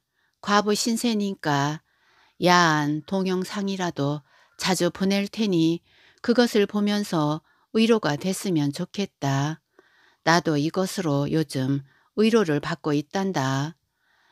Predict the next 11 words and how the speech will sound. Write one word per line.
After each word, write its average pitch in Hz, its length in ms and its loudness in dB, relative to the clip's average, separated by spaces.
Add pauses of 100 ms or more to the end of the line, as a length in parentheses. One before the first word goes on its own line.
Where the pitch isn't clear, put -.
(120)
여하튼 180 540 2
잘 175 300 -2
지내고 160 680 -2 (480)
염치 170 360 2
없지만 160 640 0 (800)
동창회 220 600 2
때나 165 520 2
보도록 185 560 -2
하자. 147 500 -2 (360)
친구 156 720 2 (300)
영미가." 180 840 -2